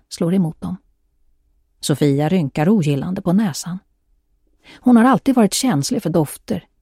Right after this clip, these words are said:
och är väl inte direkt överförtjust i smuts. Sofia tar små, korta andetag och andas genom munnen för att stänga ute den motbjudande lukten. Vinden måste utforskas.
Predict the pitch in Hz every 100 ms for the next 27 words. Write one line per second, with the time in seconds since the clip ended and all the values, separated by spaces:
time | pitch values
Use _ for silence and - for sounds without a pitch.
0 | _ 226 190 185 165 175 175 160 - -
1 | - 190 160 160 151 180 - 233 - 151
2 | - 226 208 - - - _ _ _ _
3 | _ _ _ _ _ _ _ _ _ -
4 | 165 147 143 147 - 143 139 - 240 143
5 | - - - - - 240 160 147 160 139
6 | - 196 - _ 196 143 151 185 175 160
7 | 156 156 202 160 131 - - _ - -
8 | 190 165 - 156 - 160 180 254 - 151
9 | 147 151 180 226 151 - 190 - _ _
10 | _ _ _ _ _ _ _ _ _ 165
11 | 190 220 143 143 135 - - 143 - 202
12 | - 165 - -